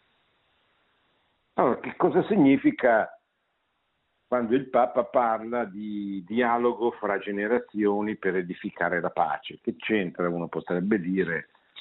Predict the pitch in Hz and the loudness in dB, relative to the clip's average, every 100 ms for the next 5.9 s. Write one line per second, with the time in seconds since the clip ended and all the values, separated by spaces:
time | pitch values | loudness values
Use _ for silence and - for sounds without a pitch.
0 | - 110 - 95 98 - 104 92 98 92 | -2 -2 0 2 2 0 -6 -6 -6 -6
1 | 87 92 110 87 82 85 80 85 92 87 | -6 0 2 4 0 -2 -8 -6 -2 -2
2 | 80 76 80 82 80 - 87 87 117 120 | -4 -8 -8 -6 -6 -6 -8 0 0 2
3 | 151 131 117 117 147 135 - 98 - _ | 2 2 2 2 2 0 0 -2 -6 _
4 | _ _ _ _ _ _ _ _ - 101 | _ _ _ _ _ _ _ _ -4 2
5 | 113 104 98 101 95 90 87 82 76 | 2 2 4 4 4 2 0 -4 -6